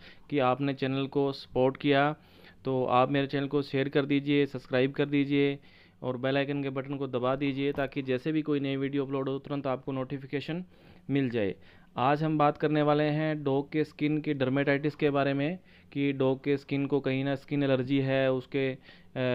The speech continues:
स्किन रेड हो रही है या कहीं भी उसके रेड स्किन होने के बाद उसके बाल उतर रहे हैं या कहीं ना कहीं उसके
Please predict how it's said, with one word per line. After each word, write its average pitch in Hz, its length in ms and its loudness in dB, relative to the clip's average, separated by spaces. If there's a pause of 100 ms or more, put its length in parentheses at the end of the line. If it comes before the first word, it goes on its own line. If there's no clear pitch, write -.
(200)
स्किन 131 640 -4
रेड 127 440 2
हो 135 140 2
रही 135 180 2
है 131 380 2
या 127 200 0
कहीं 131 220 -2
भी 135 100 -4
उसके 131 380 -2
रेड 131 200 2
स्किन 139 220 -4
होने 135 180 -2
के 135 80 -2
बाद 131 160 0
उसके 131 220 -4
बाल 120 320 2
उतर 135 180 -2
रहे 131 220 -2
हैं 127 300 -4
या 123 220 0
कहीं 127 200 -4
ना 139 120 -2
कहीं 131 180 -2
उसके 139 340 -2